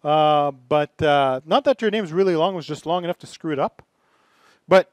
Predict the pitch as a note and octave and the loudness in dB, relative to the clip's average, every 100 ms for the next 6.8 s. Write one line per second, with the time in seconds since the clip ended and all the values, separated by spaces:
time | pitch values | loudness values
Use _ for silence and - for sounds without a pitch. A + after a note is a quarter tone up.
0 | _ G3 A#3 F3+ F3 - - G3 D#3+ F3 | _ 2 2 -2 -6 -6 0 2 4 2
1 | D#3+ - B2 D3+ D3 A2+ D3+ C#3+ E3+ - | 2 -2 -2 -2 -2 -10 -14 -16 -16 -14
2 | E3+ C#3+ C3+ B2 - D3 - - C3 C3+ | -10 -6 -6 -8 -12 -14 -14 -14 -12 -12
3 | - B2+ C3 - C3+ G3 - _ _ _ | -12 -14 -14 -8 -6 -6 -8 _ _ _
4 | _ _ _ _ _ _ _ _ D3+ G3 | _ _ _ _ _ _ _ _ -12 -6
5 | G3 D#3+ - G#3 G#3+ G3 - - E3 E3+ | -6 -6 -4 -2 -2 -8 -12 -8 -4 -2
6 | E3+ D3+ D3 B2+ - - - | -4 -10 -14 -16 -16 -20 -20